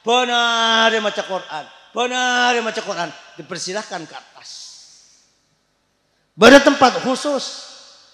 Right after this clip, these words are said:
Nang atas kento abareng orang-orang ahli Quran, kapi, sibuk maca Quran. Eh, baba orang, anapa, eh, bang tabang bi apoi, orang si ahli wirid Quran, si ahli zikir Quran, si ahli hataman Quran,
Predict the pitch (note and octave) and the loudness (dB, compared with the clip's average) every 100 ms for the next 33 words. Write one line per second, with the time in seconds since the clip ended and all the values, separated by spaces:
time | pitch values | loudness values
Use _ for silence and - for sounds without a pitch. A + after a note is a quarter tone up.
0 | _ A3 A3+ B3 - B3+ A#3 C#4 C4+ C4 | _ -4 2 2 2 2 2 2 2 2
1 | G#3 A3+ B3 C4 B3 A3 A#3 A#3 B3 A3 | 2 4 2 2 0 -2 -2 0 0 -2
2 | A3 A3 A#3 F#3 G3+ B3 C4 - E4 E4 | -6 -4 -2 0 0 0 -2 -2 -4 -4
3 | - - - C#4 B3 G#3+ F3 G#3 G#3+ G3+ | -12 -18 -10 -8 -6 -6 -6 -6 -6 -6
4 | F#3+ - F3+ C#3+ - - - G3 F3 G#3+ | -6 -2 -4 -4 -12 -10 -4 -4 0 0
5 | F3 F#3 E3 G3+ G3 F3 C#3+ - - - | 0 -4 -2 -2 -2 -6 -10 -20 -20 -8
6 | F#3 G#3 G#3 - D#3+ - F#3 G3+ F#3 G3+ | -4 -2 -2 -4 -6 -6 -6 -6 -4 -4
7 | F#3+ F3+ E3 A#3 C#4 - D#4 D#4 D#4+ - | -4 -6 -4 0 0 6 6 6 2 -10
8 | - - G3+ G#3 F#3+ G3+ F3 G3+ G3 G3 | -12 -4 -4 -4 -8 -10 -8 -8 -6 -8
9 | - F#3+ G3 - E3 C3+ - - - G#3 | -10 -12 -10 -6 -6 -8 -14 -18 -6 -4
10 | G#3+ A3 G3 A3 F#3 - G3+ - F#3 C#3+ | -4 -8 -10 -6 -6 -6 -8 -4 -4 -4
11 | A#2 - - A#3+ A3+ G#3+ G3 G#3+ G3+ F#3+ | -8 -18 -8 -6 -4 -4 -4 -4 -6 -8
12 | - G#3 E3 F#3 | -6 -6 -2 -6